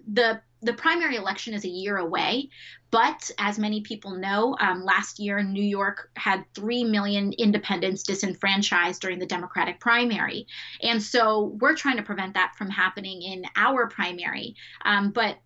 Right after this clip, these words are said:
what that means is that all independents and unaffiliated voters must register by this October thirteenth. You have less than ninety days to switch your party affiliation and register with the Democratic Party for next year's primary.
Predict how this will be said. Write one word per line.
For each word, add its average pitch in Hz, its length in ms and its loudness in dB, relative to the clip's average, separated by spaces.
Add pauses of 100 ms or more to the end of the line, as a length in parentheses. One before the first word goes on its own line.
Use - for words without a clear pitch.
what 240 180 4
that 208 200 0
means 269 260 -2
is 180 80 -12
that 190 240 -6
all 269 460 0
independents 233 800 -6
and 196 200 -2
unaffiliated 208 760 0
voters 202 460 2 (320)
must 220 420 6
register 214 560 0
by 190 380 4 (120)
this 226 540 2 (180)
October 233 840 0 (200)
thirteenth. 208 760 -4
You 208 120 4
have 202 160 2
less 214 240 0
than 190 260 -2
ninety 247 500 4
days 202 580 -2 (340)
to 220 100 2
switch 240 380 0
your 254 120 2
party 214 360 2
affiliation 190 720 -2 (260)
and 196 240 0
register 214 400 2
with 208 120 -2
the 196 80 -4
Democratic 190 560 -2
Party 180 240 -2
for 180 140 -6
next 180 320 -2
year's 180 180 -2
primary. - 680 -2